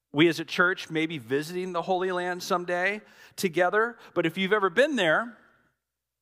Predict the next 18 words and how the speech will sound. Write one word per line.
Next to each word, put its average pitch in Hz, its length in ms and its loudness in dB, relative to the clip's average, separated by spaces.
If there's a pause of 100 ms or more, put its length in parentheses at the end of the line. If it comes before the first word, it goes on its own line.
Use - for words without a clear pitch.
(340)
you 160 260 -2
will 208 180 4
know 190 640 0 (220)
that 180 140 2
if 180 140 -4
you 196 160 -6
go 208 380 6
from 196 340 -2
Jericho 156 960 2 (200)
to 196 140 0
Jerusalem, 175 880 0
which 165 220 -2
many 208 340 0
Jewish 196 360 0
pil-, 208 260 0
pilgrims 202 540 0
would 151 200 0
do 180 480 2